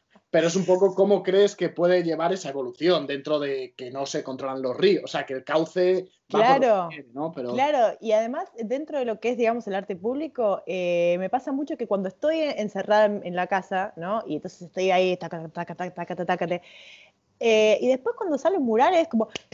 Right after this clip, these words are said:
Speaker 2: bueno, sí, ma-, mañana necesito la orden de pintura. "Güey, pará, pero para hacerte la orden de pintura tengo que hacer el boceto, tengo que calcularla". "Bueno, bueno, ¿sabés que tenés dos días para hacer esto?". Decís, "Pero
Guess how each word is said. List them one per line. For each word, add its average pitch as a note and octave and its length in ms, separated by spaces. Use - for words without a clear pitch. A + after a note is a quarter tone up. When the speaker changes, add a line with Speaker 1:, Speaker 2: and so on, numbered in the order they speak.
Speaker 2:
bueno, D4+ 320
sí, - 60
ma-, B3 200
mañana F#4+ 560
necesito E4 540
la B3+ 120
orden C4 220
de B3 100
pintura. F#3+ 560
"Güey, G4+ 220
pará, D#4+ 200
pero C#4 220
para C#4+ 160
hacerte F#4 360
la F4 60
orden E4 360
de C#4+ 80
pintura E4 360
tengo D#4 140
que D4 60
hacer C#4+ 220
el C#4 60
boceto, B3+ 440
tengo C4 140
que B3 100
calcularla". C#4 520
"Bueno, G4+ 220
bueno, G4 180
¿sabés F#4 180
que A4 100
tenés F4 340
dos F4 180
días F#4+ 280
para B3+ 160
hacer D4+ 240
esto?". - 120
Decís, - 200
"Pero E4 140